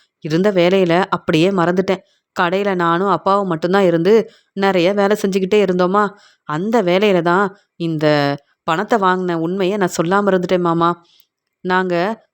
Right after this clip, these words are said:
பணத்தை கடையிலே வச்சுட்டோம் மாமா. "அ, நீங்க பார்க்கலையா?" அப்படின்னு சொல்லி கேக்குறாங்க தங்கமயில். "இல்லப்பா தங்கமயிலு, கடையில பார்த்தேன். பத்தாயிரம் ரூபா பணம் இல்லையே. அதனால தான் வீட்டுக்கு வந்த உடனே கடையில வேலை பார்க்குற எல்லார்கிட்டயும் கேட்கலாமே நினைச்சேன்." "ஆமா,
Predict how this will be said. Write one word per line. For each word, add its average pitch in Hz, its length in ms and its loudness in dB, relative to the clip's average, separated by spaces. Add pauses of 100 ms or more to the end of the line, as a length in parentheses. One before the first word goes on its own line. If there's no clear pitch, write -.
பணத்தை 240 360 0
கடையிலே 247 420 2
வச்சுட்டோம் 233 360 0
மாமா. 180 480 0 (440)
"அ, 170 140 -4
நீங்க 196 300 -2
பார்க்கலையா?" 202 720 0 (340)
அப்படின்னு 180 280 0
சொல்லி 175 320 0
கேக்குறாங்க 170 420 0
தங்கமயில். 175 560 0 (520)
"இல்லப்பா 226 320 2 (100)
தங்கமயிலு, 185 580 2 (100)
கடையில 202 300 0
பார்த்தேன். 196 500 0 (120)
பத்தாயிரம் 190 480 0
ரூபா 208 180 0
பணம் 208 160 -2
இல்லையே. 202 460 0 (280)
அதனால 214 420 0
தான் 226 160 -2
வீட்டுக்கு 214 340 -2
வந்த 208 160 2
உடனே 202 540 0
கடையில 165 320 2
வேலை 196 240 2
பார்க்குற 196 420 0
எல்லார்கிட்டயும் 202 460 0
கேட்கலாமே 196 500 0
நினைச்சேன்." 180 380 -2 (640)
"ஆமா, 185 380 -2